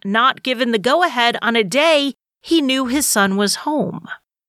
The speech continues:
But Mo's inconsistencies aside, he was not the only person claiming Roger tried to hire him to kill Lynn. The other was Brian Brocksterman.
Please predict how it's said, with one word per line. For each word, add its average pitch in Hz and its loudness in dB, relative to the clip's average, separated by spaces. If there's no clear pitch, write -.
But 233 0
Mo's 277 0
inconsistencies 254 -2
aside, 247 0
he 226 -6
was 220 -2
not 285 0
the 285 0
only 240 -2
person 233 -2
claiming 269 -2
Roger 214 0
tried 196 -2
to 175 -6
hire 226 0
him 196 -2
to 196 -2
kill 175 -4
Lynn. 226 -2
The 254 2
other 285 2
was 294 -2
Brian 185 -2
Brocksterman. 190 -4